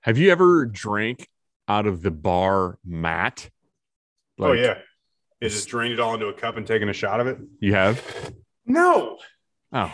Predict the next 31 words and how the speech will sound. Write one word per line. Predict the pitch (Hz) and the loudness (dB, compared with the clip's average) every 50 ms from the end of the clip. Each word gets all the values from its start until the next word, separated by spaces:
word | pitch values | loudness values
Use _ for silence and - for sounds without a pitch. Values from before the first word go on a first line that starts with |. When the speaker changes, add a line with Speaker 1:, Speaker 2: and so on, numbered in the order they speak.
| - | -10
Speaker 2:
Yes. | - - - - - - - - _ _ _ _ _ _ _ _ _ - - - - - _ _ _ _ _ _ _ - | -14 -16 -14 -14 -14 -14 -16 -20 _ _ _ _ _ _ _ _ _ -20 -20 -20 -20 -20 _ _ _ _ _ _ _ -4
Speaker 1:
Which | 123 143 - - | -2 -2 0 0
one | 160 170 | 0 0
Speaker 2:
Yes, | 208 208 | 0 0
Speaker 1:
is | 120 | 0
it? | 90 - | -4 -4
Speaker 2:
I | 92 | -2
Speaker 1:
Yes | 104 120 - - | -2 -2 -2 -4
or | 143 | -4
Speaker 2:
have. | 160 208 | -4 -4
Speaker 1:
no? | 185 127 95 - _ _ _ _ _ _ _ _ | -4 -4 -6 -12 _ _ _ _ _ _ _ _
Speaker 2:
I | 123 135 127 | -8 -8 -8
can't | - - - 101 95 | -8 -10 -12 -10 -10
remember, | 95 95 92 90 90 87 87 87 | -8 -8 -6 -6 -6 -6 -6 -6
man. | 87 90 90 90 92 | -8 -8 -8 -8 -10
It's | 107 - - | -10 -12 -12
been | - 113 | -10 -10
a | 101 92 | -8 -8
long | 92 92 92 90 | -8 -10 -10 -12
time. | - - 92 92 110 | -10 -10 -10 -8 -8
I | |
was, | 117 110 101 - - | -8 -8 -8 -6 0
I | 127 127 | 2 2
was | 120 110 | 2 4
but | 113 139 135 | 4 4 6
a | 131 | 6
young | 120 120 127 131 127 117 107 | 6 4 4 2 2 0 -2
boy | 113 120 117 113 101 | -2 -2 0 -2 -2
at | 95 - | -4 -8
the | - | -12
time. | - - 95 92 92 90 90 | -12 -12 -10 -10 -10 -12 -14